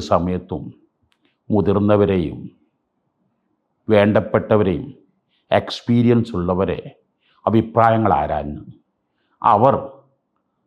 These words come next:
നിർദ്ദേശിക്കുന്നത്, അവർ വരച്ചു തരുന്ന വര, അത് സ്വീകരിക്കലല്ലേ എൻ്റെ യഥാർത്ഥ വിജയമെന്ന് മനസ്സിലാക്കി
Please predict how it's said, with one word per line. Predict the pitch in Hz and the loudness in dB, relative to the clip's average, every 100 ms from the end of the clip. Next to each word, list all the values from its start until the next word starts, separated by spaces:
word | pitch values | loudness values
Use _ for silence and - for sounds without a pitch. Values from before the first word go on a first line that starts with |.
| - | -4
നിർദ്ദേശിക്കുന്നത്, | 110 87 113 107 110 - 107 107 90 82 - _ _ _ _ _ _ _ _ _ _ - | -2 2 2 2 -2 -2 -2 -2 -2 -8 -12 _ _ _ _ _ _ _ _ _ _ -2
അവർ | 110 101 120 78 - - _ _ _ _ _ _ | 2 4 2 0 -10 -20 _ _ _ _ _ _
വരച്ചു | 113 104 101 - 120 | 2 4 2 2 2
തരുന്ന | 104 98 104 87 | 2 2 2 2
വര, | 78 90 90 - - _ _ _ _ _ _ _ _ _ _ | 0 2 0 0 -12 _ _ _ _ _ _ _ _ _ _
അത് | 85 120 - | 0 2 2
സ്വീകരിക്കലല്ലേ | - 95 113 120 117 90 87 110 117 107 - - _ _ _ _ _ 110 | 0 0 2 2 2 0 2 4 4 2 -8 -20 _ _ _ _ _ 0
എൻ്റെ | 90 104 120 110 80 - - _ _ _ - | 2 4 4 4 0 -12 -20 _ _ _ 0
യഥാർത്ഥ | 95 107 113 - 98 | 4 4 2 0 -2
വിജയമെന്ന് | 87 127 123 123 113 | 2 2 4 4 2
മനസ്സിലാക്കി | 90 82 110 92 76 - - | 0 -2 -2 -2 -2 -6 -16